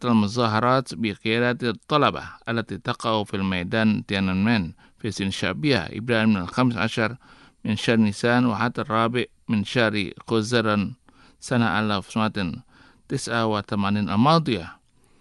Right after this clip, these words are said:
ويوجه هذا الاحتجاج ضد عدم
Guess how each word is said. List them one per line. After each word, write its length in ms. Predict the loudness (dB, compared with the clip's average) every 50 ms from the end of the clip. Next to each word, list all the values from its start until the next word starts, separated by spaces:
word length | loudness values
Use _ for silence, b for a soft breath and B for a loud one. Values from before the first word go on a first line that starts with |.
| b b b b b b b b b b _
ويوجه 680 | -2 0 2 4 4 4 4 2 4 4 6 6 8 6
هذا 500 | 4 4 4 4 4 4 4 2 0 0
الاحتجاج 800 | -2 -2 -4 -6 -6 -6 -4 -4 -4 0 2 2 4 2 2 0 -4 -10 -20 _ _ _ _ _ -2
ضد 240 | 0 0 0 2 2
عدم 1000 | 2 2 2 2 0 -2 0 0 0 2 2 4 4 4 4 4 2 0 -2 -6